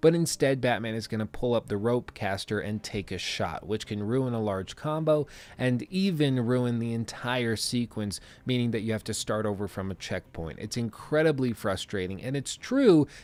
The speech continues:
it can be rerouted in the menu settings, but by default, this is what's set up when the game ships, and so I feel as though it's fair to criticize.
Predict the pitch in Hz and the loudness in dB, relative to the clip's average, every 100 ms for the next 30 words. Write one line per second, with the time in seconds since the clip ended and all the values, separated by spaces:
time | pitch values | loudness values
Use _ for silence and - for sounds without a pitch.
0 | - 143 - - 170 170 151 156 123 135 | -2 -2 -2 -2 0 2 4 2 2 2
1 | 139 123 123 123 120 117 - 123 110 127 | 2 2 2 4 2 0 -2 -2 0 2
2 | 170 151 - 120 117 117 - 117 - - | 2 2 2 -2 0 -2 -2 -4 -2 0
3 | 131 147 120 - 147 147 120 - - - | 2 2 0 0 6 8 6 2 -12 -20
4 | - 120 131 143 113 120 113 - - 117 | -4 0 2 2 4 2 0 -2 -2 0
5 | 107 104 - 113 107 104 101 98 95 - | 2 0 -2 -2 -2 -2 -4 -4 -6 -6
6 | - 95 - - - - 92 95 - 101 | -4 -4 -4 -10 -10 -8 -8 -8 -4 -2
7 | 98 95 76 95 - 101 98 80 92 - | 0 0 -2 -4 -2 -2 -2 -4 -6 -4
8 | 92 90 - 95 87 82 - 78 - 80 | -4 -6 -8 -8 -8 -8 -10 -10 -10 -12
9 | - - | -12 -16